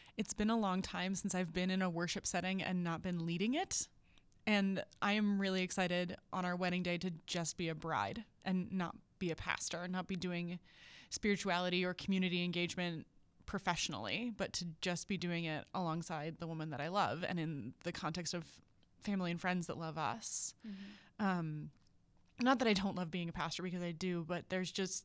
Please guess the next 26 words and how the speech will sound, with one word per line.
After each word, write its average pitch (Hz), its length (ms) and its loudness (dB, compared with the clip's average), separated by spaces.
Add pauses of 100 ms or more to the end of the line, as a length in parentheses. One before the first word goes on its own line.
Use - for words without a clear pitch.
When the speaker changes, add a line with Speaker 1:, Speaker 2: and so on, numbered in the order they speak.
(160)
Speaker 1:
it's 214 200 -4
something 226 280 4
very 190 220 2
different - 360 -2
to 208 100 -4
do 180 180 -2
that 165 240 -2
in 180 100 -4
a, 165 380 -2
in 190 100 -2
a, 165 320 -2
it, 202 180 -6
it, 196 120 -6
there's 190 180 0
just - 260 -2
so 196 80 0
much 190 160 -2
vulnerability 165 880 -4
and 170 220 -2
beauty 160 320 -4
in 156 100 -6
it. - 140 -8 (1700)
And 247 580 8 (160)
I 254 200 6
love, 180 520 2 (340)
um, 165 480 -4